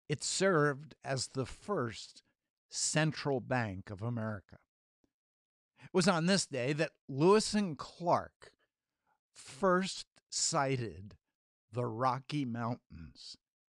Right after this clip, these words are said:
eighteen oh five. On this day, a slave, Dred Scott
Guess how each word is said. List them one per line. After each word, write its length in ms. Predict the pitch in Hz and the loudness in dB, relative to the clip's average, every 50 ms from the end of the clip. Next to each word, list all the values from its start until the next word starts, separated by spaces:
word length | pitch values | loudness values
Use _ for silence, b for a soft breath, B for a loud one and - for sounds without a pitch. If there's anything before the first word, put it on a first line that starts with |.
| _ _ _ _ _ _ _ _ _ _ _ _ _ - | _ _ _ _ _ _ _ _ _ _ _ _ _ -6
eighteen 560 | 131 139 - - - 127 135 127 107 87 82 85 - _ _ _ _ _ - | -6 -6 -6 -6 -4 -2 -2 -2 -2 -4 -8 -12 -18 _ _ _ _ _ -8
oh 140 | 110 110 101 | -6 -6 -6
five. 640 | - - 110 107 95 - - _ _ - - _ _ _ _ _ _ _ _ _ _ _ _ _ _ _ _ _ _ _ _ _ _ _ _ _ _ _ _ _ _ _ _ _ _ _ _ - | -6 -4 -4 -4 -4 -6 -8 _ _ -20 -20 _ _ _ _ _ _ _ _ _ _ _ _ _ _ _ _ _ _ _ _ _ _ _ _ _ _ _ _ _ _ _ _ _ _ _ _ -2
On 140 | 139 160 175 | 0 2 4
this 180 | 185 202 - | 4 4 2
day, 440 | - - 139 117 117 117 120 120 139 - _ _ _ _ _ _ _ _ _ _ _ _ _ _ _ _ _ _ _ _ _ _ _ - | 0 -2 -2 -2 -2 -4 -6 -8 -12 -14 _ _ _ _ _ _ _ _ _ _ _ _ _ _ _ _ _ _ _ _ _ _ _ -6
a 80 | 151 | -4
slave, 840 | - - - - - 196 185 156 135 123 104 80 78 92 - - - _ _ _ _ _ _ _ _ _ _ _ _ _ _ _ _ _ _ _ - | -2 -2 -4 -4 -4 -2 -2 0 0 0 -2 -6 -8 -14 -16 -20 -20 _ _ _ _ _ _ _ _ _ _ _ _ _ _ _ _ _ _ _ -6
Dred 320 | - 139 143 147 143 113 | 0 4 4 4 4 2
Scott 460 | - - - - 143 110 87 69 - | -2 -6 -4 -2 -2 -2 -2 -4 -10